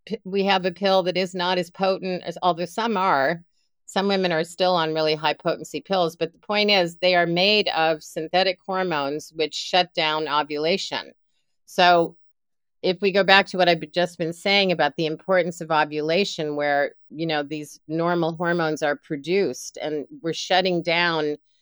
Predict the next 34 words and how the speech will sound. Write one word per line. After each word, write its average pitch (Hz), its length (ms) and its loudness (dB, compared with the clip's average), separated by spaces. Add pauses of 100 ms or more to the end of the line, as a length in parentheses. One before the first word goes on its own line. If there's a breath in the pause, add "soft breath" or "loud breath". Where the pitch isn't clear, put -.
(460)
a 165 60 4
woman's 165 480 0
normal 160 500 0
cycle, 147 720 0
suppressing 170 840 -2
it. 107 320 -6
And 156 260 -4
some 220 300 -4
women 185 260 -2
I 151 120 0
talk 147 320 -2
to 151 320 -4
have 165 240 -8
been 165 400 -2 (100)
on 156 220 -4
birth 202 260 -2
control, 147 680 -2 (1200)
and 175 140 0
it's 185 140 -6
more 240 200 4
than 269 140 2
just 233 280 -2
some 254 220 2
women. 120 460 -2
I'd 175 180 0
say 240 160 2
a 214 60 4
majority 196 640 2
of 156 160 0
younger 208 420 0
women 165 240 -2
I've 147 160 -2
talked 139 360 -4
to 139 360 -4